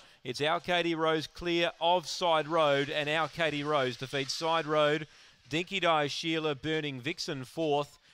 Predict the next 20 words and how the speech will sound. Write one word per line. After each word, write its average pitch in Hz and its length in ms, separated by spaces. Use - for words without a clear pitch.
Next 160 280
in 160 160
Miss 156 180
Tarkia 139 720
and 120 100
Puma 139 300
Country 143 400
back 131 240
at 123 120
the 113 100
rear, 165 260
the 139 100
favourite 123 360
Far 120 240
Too 110 240
Good. 92 180
Twenty-three 123 540
fourteen 131 560
the 117 80
time. 147 540